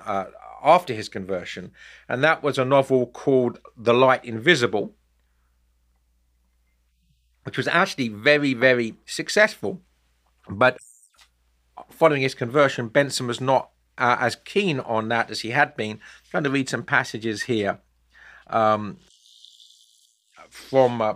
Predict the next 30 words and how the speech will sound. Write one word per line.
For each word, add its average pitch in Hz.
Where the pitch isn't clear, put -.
from 117
my 117
book, 110
Literary 117
Converts, 113
about 120
this. -
So -
he's 131
speaking 214
about 139
The 131
Light 131
Invisible. 107
He 139
says, 151
"The 147
Catholic -
atmosphere 127
is, 190
on 160
the 151
other 131
hand, 120
something 226
quite 165
apart 143
from 113
all 98
this. -